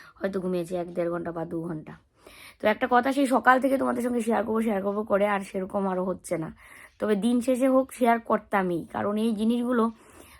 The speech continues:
আহ, আমি চাই যে আমি যেরকম দেখছি বা আমি যেরকম আমার কাছে এরকম হচ্ছে,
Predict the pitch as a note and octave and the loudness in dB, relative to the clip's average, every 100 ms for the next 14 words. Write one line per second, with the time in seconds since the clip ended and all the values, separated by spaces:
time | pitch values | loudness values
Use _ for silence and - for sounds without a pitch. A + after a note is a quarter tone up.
0 | _ F#3+ F#3+ F#3 - G3+ B3+ B3 A3 A3 | _ 0 2 2 2 2 2 2 2 0
1 | G3+ G3 F#3+ A#3 A#3 B3 B3 B3+ C4 C4+ | 2 2 4 2 4 4 4 4 6 6
2 | B3+ G#3 A3 - - F3+ F3 F3+ G3 A3 | 6 4 2 0 -2 0 2 0 0 0
3 | A#3 A#3 A#3+ A#3+ G#3+ A3+ A3+ B3 A3+ A3+ | 0 0 0 2 0 0 -2 0 -2 0
4 | A3 G3+ A3 G3 F3 | -2 -2 -4 -2 -2